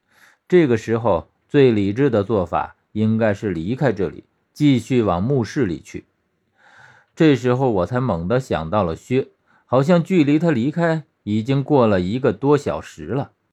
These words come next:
可是他却丝毫没有要回来的趋势。我心里面隐隐有一种不好的预感，但我极力克制住，说道：“我觉得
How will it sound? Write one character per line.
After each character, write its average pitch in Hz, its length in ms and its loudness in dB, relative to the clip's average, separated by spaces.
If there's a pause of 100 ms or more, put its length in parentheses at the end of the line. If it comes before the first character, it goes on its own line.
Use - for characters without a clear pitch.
可 135 180 2
是 151 180 0
他 160 200 0
却 151 160 -2
丝 160 240 -4
毫 123 160 0
没 135 160 0
有 117 160 -2
要 110 160 0
回 82 260 -8
来 120 140 -2
的 87 100 -8
趋 98 220 -12
势。 - 240 -16 (360)
我 101 180 -4
心 123 280 0
里 98 140 0
面 110 240 0
隐 117 180 0
隐 107 200 0
有 92 180 -2
一 107 100 -2
种 82 220 -8
不 123 180 -8
好 - 220 -10
的 98 120 -10
预 123 180 -4
感， - 180 -12 (460)
但 123 240 2
我 104 120 0
极 104 220 -6
力 120 220 -2
克 143 280 -2
制 87 160 -6
住， 76 200 -14 (280)
说 95 220 -6
道 82 260 -4 (1080)
：“我 117 240 0
觉 107 260 -6
得 139 460 2